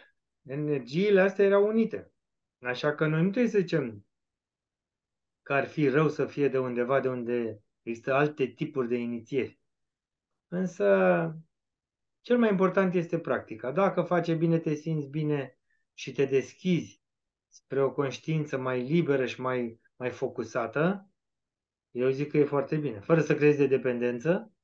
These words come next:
eu zic că e o cale și spre vindecare și din punctul ăsta de vedere. Pentru că nu poți să te vindeci de o durere, de o boală fizică, dacă nu-ți vindeci problema sufletească. Și multe probleme sufletești îți țin capul pe loc, adică nu poți să te bucuri.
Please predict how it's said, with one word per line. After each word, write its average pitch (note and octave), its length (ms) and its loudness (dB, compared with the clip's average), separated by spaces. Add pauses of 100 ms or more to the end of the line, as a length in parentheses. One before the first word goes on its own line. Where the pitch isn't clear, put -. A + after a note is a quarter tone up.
(400)
eu D#3+ 180 -2
zic G3+ 220 0
că G#3+ 340 2 (200)
e E3+ 160 2
o G3 180 10
cale G#3 260 6
și G3 180 -2
spre E3+ 220 -2
vindecare D3+ 580 2
și F3+ 140 -2
din F3+ 140 4
punctul F3+ 300 0
ăsta F3+ 120 2
de F#3+ 120 4
vedere. G3+ 300 6 (320)
Pentru D3 200 -4
că D#3+ 80 4
nu G3 80 4
poți G#3 180 4
să F#3+ 80 0
te E3 140 0
vindeci D3+ 440 2
de - 80 -4
o C#3 100 0
durere, D#3 500 2
de C#3 140 -6
o A#2+ 60 -4
boală C3+ 300 0
fizică, D3 420 -4
dacă C#3+ 220 -2
nu-ți D3 220 -2
vindeci C#3 420 -4
problema C#3 400 -2
sufletească. B2+ 540 -10 (1300)
Și - 160 -8
multe F#3 340 6
probleme F3 360 6
sufletești E3 560 -2
îți D3+ 120 -6
țin D#3+ 300 -2
capul C3+ 280 2
pe A2+ 120 -4
loc, A2+ 220 -2
adică A#2+ 280 -4
nu D3 100 -2
poți D3 240 -2
să D3+ 140 2
te D3 160 0
bucuri. C3+ 500 -4